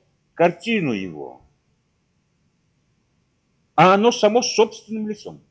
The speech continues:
собственным существованием, собственной персоной, как выражаются в двадцатом веке феноменологи.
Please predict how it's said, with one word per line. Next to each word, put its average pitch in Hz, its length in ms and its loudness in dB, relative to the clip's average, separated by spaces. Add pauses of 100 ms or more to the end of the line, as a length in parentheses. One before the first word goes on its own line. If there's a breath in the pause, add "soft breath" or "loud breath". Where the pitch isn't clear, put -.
собственным 196 520 -4
существованием, 165 760 -6
собственной 190 420 -2
персоной, 90 640 -4 (120)
как - 200 -16
выражаются 80 640 -8 (460 soft breath)
в 67 200 -20
двадцатом 80 440 -6
веке 80 240 -8
феноменологи. 82 640 -10